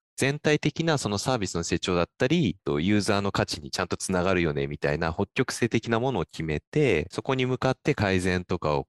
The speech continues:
やっていくみたいなことを一部のプロダクトでトライとかをし始めたっていうところ。なんかこれは僕もなんかすごいたくさんあるサービスの中でちゃんと優位性もそうだし、ユーザーに使っていただいて、なおかつファンになっ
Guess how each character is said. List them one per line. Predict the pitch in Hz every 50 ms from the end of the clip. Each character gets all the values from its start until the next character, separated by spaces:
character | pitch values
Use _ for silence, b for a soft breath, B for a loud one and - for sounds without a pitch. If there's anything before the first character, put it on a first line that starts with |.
| _ _ -
や | - 87 82
っ | -
て | _ - 90
い | 82 -
く | - - 95 82 - _ -
み | 85 87
た | - 90 85
い |
な | 82 80
こ | - - 143
と | - - 151 139 127 135 143 135
を | 101 78 -
一 | - 123 - 170 156
部 | 131
の | 104 90
プ | - 87
ロ | 90
ダ | 85 85
ク | 78 -
ト | - 85
で | 85 80
ト | - -
ラ | 90 90 87
イ | 78
と | - -
か | - - -
を | - - - _ _ _ _ _ _ -
し | - - 117
始 | 107 120 - 113
め | 101 90 -
た | - - 65
っ | - _
て | - 67
い | 67
う |
と | - - -
こ | - -
ろ。 | - 87 107 _ _ _ _ _ _ _ _ -
な | - 135
ん |
か | 127
こ | - 156
れ | 151 147
は | 139 139
僕 | 135 135 - -
も | 143 139 135 131 -
な | 131 120
ん |
か | 107 101
す | - 107
ご | 113 113 98
い | 87 -
た | - - -
く | -
さ | - 113 101
ん | 101 104
あ | 107
る | 95
サ | 82 - 104 95
ー |
ビ | 87 85
ス | - 82
の | 76
中 | 76 80 82 - 78
で | 69 73 78 85
ち | - -
ゃ | 95 87
ん | -
と | -
優 | 80 85 87 90
位 | 92 90
性 | - - 98 92 92 90
も | 92 98
そ | 92 - - 120
う | 104
だ | 82 80
し、 | - - - 147 123 90 -
ユ | - 90 92
ー | 90
ザ | 98 92
ー | 87
に | 85 82 -
使 | - - -
っ | 92 -
て | _ - - 92
い | 92
た | - 90
だ | 92 95 90
い | 90
て、 | - - 117 110 107 -
な | - 104 101
お | -
か | - 80
つ | - -
フ | -
ァ | 107 95
ン | 90
に | 82 78
な | 78 80
っ | 80